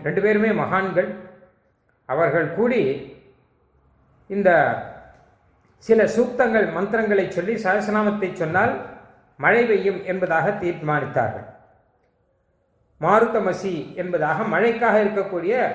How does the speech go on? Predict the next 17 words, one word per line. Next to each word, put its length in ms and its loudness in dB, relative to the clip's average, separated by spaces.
சில 240 -4
மந்திரங்கள் 460 0
யஜுர்வேதத்தில் 560 2
இருக்கின்றன. 540 -2
அதையெல்லாம் 420 2
சேர்ந்து 280 2
பன்னெண்டு 460 0
நாள் 220 0
ஜபம் 280 0
பண்ணணும்னு 420 -2
தீர்மானித்தார்கள். 840 -2
அங்கே 220 -2
இருக்கிற 260 0
வைதிகர்கள் 560 2
எல்லாரும் 400 0
சேர்ந்து 380 -4
கோயிலிலே 800 0